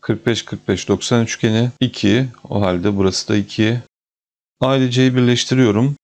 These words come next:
İki, dört, iki kök beş üçgeni.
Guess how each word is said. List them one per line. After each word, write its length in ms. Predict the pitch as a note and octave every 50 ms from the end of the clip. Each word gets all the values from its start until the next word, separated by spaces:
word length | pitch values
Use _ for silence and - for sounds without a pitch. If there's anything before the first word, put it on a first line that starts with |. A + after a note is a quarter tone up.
| _ _ _ _ _ _ _ _
İki, 500 | A2+ A#2 - - A#2+ G#2+ G#2 A#2 C3+ C3+ A#2+ - _ A2+ G#2 G2+
dört, 580 | A2 A2 A2+ B2 C3 C3 - - - - - - _
iki 240 | G#2+ G2+ - C3+ B2+
kök 280 | C3+ B2+ A#2+ - -
beş 160 | B2 B2 A2
üçgeni. 580 | A#2 A2 - - - A#2 A2 A2 A2+ A#2 B2 B2+